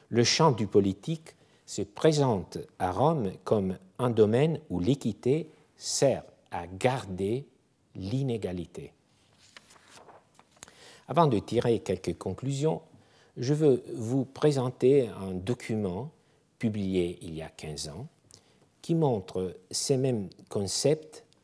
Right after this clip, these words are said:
à l'œuvre sur un plan très pratique. Nous passons donc de Platon, d'Aristote, de Caton, de Cicéron à une région rurale de l'Espagne à l'époque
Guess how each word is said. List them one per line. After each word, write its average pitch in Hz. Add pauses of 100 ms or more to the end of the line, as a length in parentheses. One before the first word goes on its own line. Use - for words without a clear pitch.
(200)
à 147
l'œuvre 104 (360)
sur 117 (240)
un 139
plan 92 (480)
très -
pratique. - (960)
Nous 151
passons 135
donc 95
de 98
Platon, 131
d'Aristote, 113
de 101
Caton, 120
de 101
Cicéron 120 (380)
à 135
une 127
région 135 (520)
rurale 131
de 104
l'Espagne 101 (1600)
à 156
l'époque 156